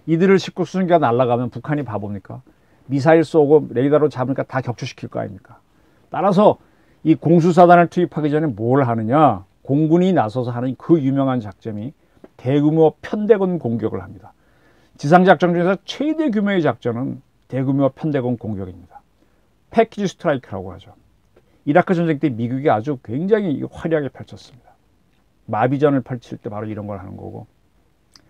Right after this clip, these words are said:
에이디에이 공격, 오로지 공군용으로 작살내는 거죠. <clears throat> 이게 어떻게 하는가 하면요, 우리 비행기가 들어가면 북한이 미사일 쏘고 막 레이더로 막 잡고 막 쏠 거 아닙니까? 따라서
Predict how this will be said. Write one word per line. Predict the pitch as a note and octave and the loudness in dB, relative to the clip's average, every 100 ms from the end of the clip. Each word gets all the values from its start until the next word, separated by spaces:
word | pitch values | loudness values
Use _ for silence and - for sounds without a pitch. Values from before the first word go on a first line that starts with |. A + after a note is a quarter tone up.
| _ _ _ _ - | _ _ _ _ 2
에이디에이 | F3 F#3 F3 D3+ | 2 6 8 8
공격, | B2+ A2 F#2 - - - | 4 -2 -8 -12 -20 -2
오로지 | G#3 B3 G3+ | 4 4 4
공군용으로 | D#3 D#3+ E3 D#3 C#3 | 2 4 4 4 0
작살내는 | B2+ - A#2+ G#2+ F#2 F#2 | -6 -8 -10 -10 -16 -20
거죠. | F#2 _ _ _ _ _ _ _ - | -20 _ _ _ _ _ _ _ 2
<clears throat> | G3+ - _ _ | 2 2 _ _
이게 | C#3 F3 | 4 4
어떻게 | D3 D#3+ | 4 4
하는가 | D3+ C#3 | 4 4
하면요, | B2+ B2+ C3+ G#2 _ _ _ _ - | 2 0 -4 -6 _ _ _ _ -4
우리 | D#3+ G3+ - _ | 0 2 0 _
비행기가 | - E3+ E3+ E3+ | 2 4 8 6
들어가면 | D#3 D#3+ D#3+ | 8 4 2
북한이 | C3 D#3 D#3+ | -4 -2 -2
미사일 | D3 C3+ D3+ D3+ | 0 0 2 0
쏘고 | - D#3 D#3+ | 2 0 0
막 | D3+ C3+ | -4 -2
레이더로 | A#2 C#3+ D3 | -2 0 0
막 | C#3 C#3 | 0 -4
잡고 | - C3 - | -8 -12 -8
막 | D3 C#3 | -8 -6
쏠 | F#3+ E3 | -6 -4
거 | E3 | -4
아닙니까? | B2 G2+ - G2+ | -4 -6 -12 -6
따라서 | D3+ F3+ F3+ G3 | 0 0 2 -2